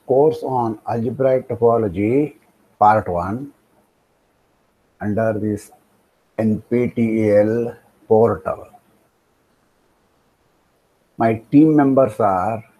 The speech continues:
Doctor B Subhash, I C R Tirupati, Doctor K Ramesh, I I T M, Bidhan Paul, Shiva Shankar, Vinay Sipani, all from I I T M.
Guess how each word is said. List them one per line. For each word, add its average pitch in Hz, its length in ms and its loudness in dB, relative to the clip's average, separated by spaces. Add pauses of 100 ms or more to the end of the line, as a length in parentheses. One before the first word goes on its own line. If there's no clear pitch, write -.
(680)
Doctor 110 380 -4
B 113 300 -2
Subhash, 127 680 4 (180)
I 113 120 -6
C 160 100 -4
R - 80 2
Tirupati, 113 800 -8 (1000)
Doctor 90 340 -6
K - 200 -6
Ramesh, 127 640 2
I 113 360 0
I 104 40 -2
T 98 220 -4
M, 120 400 -4 (1600)
Bidhan 131 540 4
Paul, 120 580 0 (160)
Shiva 123 420 -2
Shankar, 113 760 -6 (1040)
Vinay 117 360 -4
Sipani, 110 560 -2
all 113 320 0
from 107 400 -2 (200)
I 95 80 -4
I 110 320 0
T 104 180 -2
M. 87 220 -8